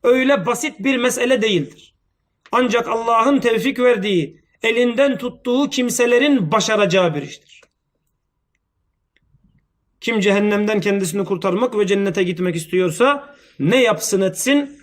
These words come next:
eceli geldiğinde, ölüm ona geldiğinde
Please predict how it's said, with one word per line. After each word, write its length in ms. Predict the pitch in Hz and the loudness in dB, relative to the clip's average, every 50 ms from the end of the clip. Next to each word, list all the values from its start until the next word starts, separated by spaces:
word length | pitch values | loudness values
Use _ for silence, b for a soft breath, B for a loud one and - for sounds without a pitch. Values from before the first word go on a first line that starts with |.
| _ _ _ | _ _ _
eceli 400 | 202 208 180 180 208 208 240 233 | -2 0 2 2 2 2 2 0
geldiğinde, 720 | 196 208 202 196 175 170 190 190 185 185 180 208 254 269 - | 0 0 0 0 0 0 0 0 0 0 2 2 2 2 4
ölüm 300 | - 196 202 240 254 220 | 2 2 2 2 0 0
ona 180 | 208 202 202 196 | 0 0 0 0
geldiğinde 840 | 185 190 185 185 175 185 185 180 180 180 254 294 302 294 - - | 0 0 0 0 0 0 0 0 2 2 2 2 0 -2 -6 -14